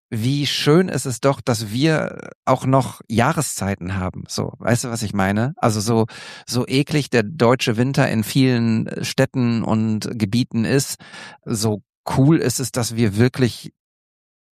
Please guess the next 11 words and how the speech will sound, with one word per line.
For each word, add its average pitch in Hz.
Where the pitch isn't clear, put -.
immer 123
noch 123
so 117
mehr 113
oder 107
weniger 113
gevierteiltes 104
Jahr 104
haben. 98
Das, -
äh, 67